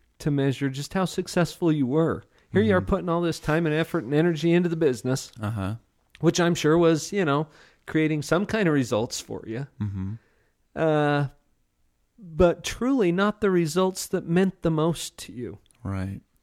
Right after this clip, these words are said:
Speaker 1: And as you were using that as a barometer and you th-, you thought about your anniversary coming up and how are we doing, and you couldn't honestly say to yourself, "Yeah, things are better than they were last year."
Speaker 2: Mm-hmm.
Speaker 1: It was, it was like a wake-up call.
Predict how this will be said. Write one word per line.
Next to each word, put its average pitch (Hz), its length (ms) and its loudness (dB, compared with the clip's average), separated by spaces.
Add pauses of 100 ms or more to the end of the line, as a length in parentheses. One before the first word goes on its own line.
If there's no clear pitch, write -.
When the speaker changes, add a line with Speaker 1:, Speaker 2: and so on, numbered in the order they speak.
(460)
Speaker 1:
And 165 160 -2
as 160 220 0
you 175 120 2
were 156 160 2
using 180 380 0
that 170 180 -2
as 135 120 -4
a 131 60 -4
barometer 151 480 -2
and 123 140 -4
you 120 100 -4
th-, - 200 -14
you 131 100 -8
thought 123 220 -4
about 120 340 -4
your 120 80 -4
anniversary 127 520 -4
coming 175 360 -6
up 160 180 -6
and 117 180 -4 (300)
how 135 200 0
are 143 120 2
we 127 160 2
doing, 160 560 -4 (600)
and 160 60 2
you 147 100 0
couldn't 202 300 2
honestly 170 480 2
say 160 240 2
to 151 40 -2
yourself, 147 400 -2
"Yeah, 151 120 0
things 160 300 0
are 139 40 2
better 143 260 4
than 135 120 -2
they 131 80 2
were 131 160 0
last 143 400 -4
year." 110 240 -4 (260)
Speaker 2:
Mm-hmm. 104 320 -8 (460)
Speaker 1:
It 160 40 0
was, 160 300 2
it 170 80 2
was 151 160 2
like 160 180 0
a 131 60 0
wake-up 123 480 0
call. - 340 -12